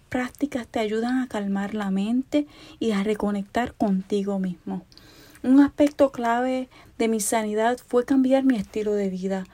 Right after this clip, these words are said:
mejorando mi nutrición y estableciendo rutinas de ejercicio.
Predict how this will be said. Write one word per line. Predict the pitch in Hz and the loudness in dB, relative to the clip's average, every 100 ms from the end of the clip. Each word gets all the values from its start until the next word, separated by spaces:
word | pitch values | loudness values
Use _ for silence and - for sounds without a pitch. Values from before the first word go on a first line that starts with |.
| - - - | -20 -20 -4
mejorando | 196 175 190 190 196 214 | 0 0 2 2 0 -2
mi | 214 214 | -2 0
nutrición | 202 190 190 - 214 226 240 | 0 -2 -6 -8 -6 -6 -6
y | 233 | -6
estableciendo | 202 202 190 196 196 233 254 240 | -6 -2 -2 -2 -4 -4 -2 -4
rutinas | 208 202 202 202 185 - | -8 -6 -2 -2 -2 -6
de | 170 | -10
ejercicio. | 185 - - 185 - 196 | -8 -10 -10 -8 -6 -6